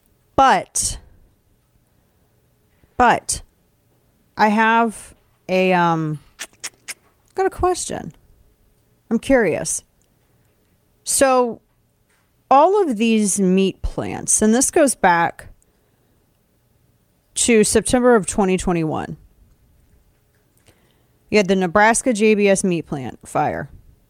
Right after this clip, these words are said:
The Made Right Steak Company, that was November twenty-first. The Bonanza Meat Company, February of this year. Taiwan, uh, grocery logistics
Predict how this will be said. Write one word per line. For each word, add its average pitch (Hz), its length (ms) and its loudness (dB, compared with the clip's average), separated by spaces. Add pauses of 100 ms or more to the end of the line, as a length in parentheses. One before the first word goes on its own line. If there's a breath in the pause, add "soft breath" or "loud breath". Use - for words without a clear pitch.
(380)
The 208 60 0
Made 202 400 4
Right 190 380 2
Steak - 440 -2
Company, 185 540 -2 (120)
that 160 100 -2
was 170 260 -4 (560 soft breath)
November 175 360 0
twenty-first. 185 680 -2 (920)
The 196 540 6
Bonanza 208 920 2 (120)
Meat 214 280 0
Company, 208 460 2
February 202 460 0
of 190 60 -4
this 196 200 -2
year. 196 360 0 (220)
Taiwan, 214 760 2 (100)
uh, 180 160 2
grocery 196 680 0
logistics 185 800 -2